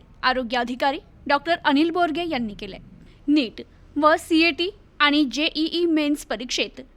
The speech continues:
अहमदनगर जिल्ह्यात नावाजलेल्या जे जे सायन्स अकॅडमीतून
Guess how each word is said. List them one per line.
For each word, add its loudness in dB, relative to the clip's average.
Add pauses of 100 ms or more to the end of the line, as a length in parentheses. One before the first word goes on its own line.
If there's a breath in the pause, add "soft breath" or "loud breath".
(140)
अहमदनगर 4
जिल्ह्यात 2
नावाजलेल्या 0 (100)
जे -4
जे -2
सायन्स -4
अकॅडमीतून -2